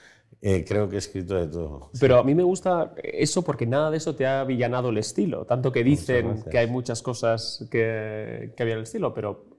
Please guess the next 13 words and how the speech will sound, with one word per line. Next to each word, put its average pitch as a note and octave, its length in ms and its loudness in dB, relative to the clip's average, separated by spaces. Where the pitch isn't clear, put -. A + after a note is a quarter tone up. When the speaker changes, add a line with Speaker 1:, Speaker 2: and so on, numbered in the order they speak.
Speaker 2:
eh, - 80 -6
¿tú - 220 -2
crees A3 160 0
que E3+ 80 0
todo D#3+ 300 0
tipo D3 220 0
de C#3 60 2
escritura B2+ 760 -2
es B2 220 6
buena C3+ 280 4
para A#2+ 160 4
la, G#2+ 180 2
para G#2 260 2